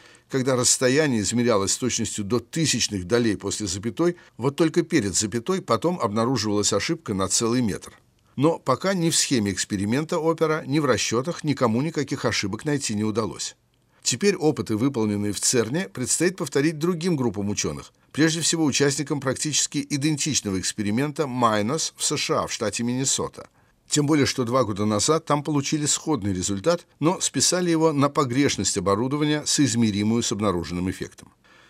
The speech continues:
Теперь там надо будет установить новое, высокоточное оборудование, но это потребует времени. А в марте источник нейтрино,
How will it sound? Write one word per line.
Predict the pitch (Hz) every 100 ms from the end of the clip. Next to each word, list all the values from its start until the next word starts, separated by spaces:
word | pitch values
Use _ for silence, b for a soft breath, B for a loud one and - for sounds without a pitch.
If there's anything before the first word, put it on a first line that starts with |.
| b
Теперь | - 143 214
там | 190 131
надо | 135 127
будет | 113 104 95
установить | 104 - 117 113 107 117
новое, | 113 104 104 139
высокоточное | 120 117 139 117 95 95 - 98 110
оборудование, | 110 127 139 151 165 175 190 _
но | 120
это | 123 156
потребует | 160 120 90 98 107
времени. | 113 110 80 62 - b b b -
А | 113
в |
марте | 120 180 175 101 76
источник | 113 147 131 123 107
нейтрино, | 120 135 185 143 90